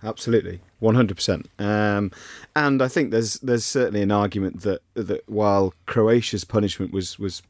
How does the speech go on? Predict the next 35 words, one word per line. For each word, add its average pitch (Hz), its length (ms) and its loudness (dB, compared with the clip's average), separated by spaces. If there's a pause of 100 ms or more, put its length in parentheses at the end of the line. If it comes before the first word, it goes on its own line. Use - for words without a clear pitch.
(140)
probably 101 400 0
valid, 107 440 0 (480)
uh, 104 240 2
and 117 140 0
uefa 120 300 0
has 113 180 -2
struggled 107 440 -2
with, 98 360 0 (140)
with 107 320 -6
to 104 100 -12
find 107 240 2
alternative 101 480 2
punishments 92 420 -4
because 95 240 -8
basically 98 380 0
the, 87 100 -8
the 90 160 -2
fines 98 320 0
they 92 60 0
have 92 140 -2
available 92 320 -2
to - 80 -18
them 95 100 -4
are 92 80 -4
so 92 180 -4
small 95 460 -2
that 90 160 -8 (500)
when 107 220 -2
a, 98 200 -2 (360)
when 113 180 0
a 107 60 2
nation 110 400 0
has 104 180 -2
a 104 60 -4
swastika 104 800 -4